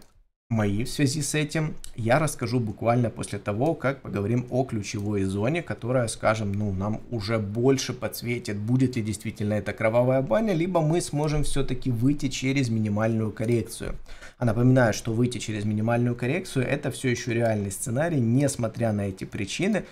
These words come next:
Вот, если у нас подтверждается эта причина, о которой я сейчас расскажу, тогда у нас уже, ну, вот прям смелые семьдесят процентов вероятности для дальнейшей коррекционной цены вниз.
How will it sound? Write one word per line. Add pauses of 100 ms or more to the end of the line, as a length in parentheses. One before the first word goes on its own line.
(280)
Вот,
если
у
нас
подтверждается
эта
причина,
о
которой
я
сейчас
расскажу,
тогда
у
нас
уже,
ну,
вот
прям
смелые
семьдесят
процентов
вероятности
для
дальнейшей
коррекционной
цены
вниз.